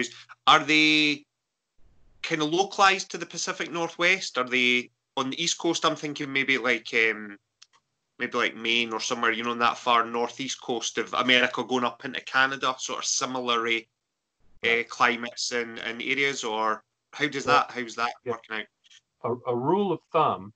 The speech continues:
Speaker 2: uh, there, there, you know, oftentimes on the television documentaries, you'll see, uh, statements that suggest that every state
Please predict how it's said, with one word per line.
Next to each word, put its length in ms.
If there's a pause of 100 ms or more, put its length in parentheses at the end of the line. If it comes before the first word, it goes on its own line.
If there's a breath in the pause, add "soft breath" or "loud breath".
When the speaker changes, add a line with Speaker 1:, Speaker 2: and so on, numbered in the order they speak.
(120)
Speaker 2:
uh, 240
there, 140
there, 220 (240)
you 140
know, 60 (100)
oftentimes 400
on 100
the 100 (480)
television 380
documentaries, 640
you'll 260 (100)
see, 360 (580)
uh, 360 (360)
statements 880 (140)
that 220
suggest 680
that 120 (100)
every 480 (460)
state 480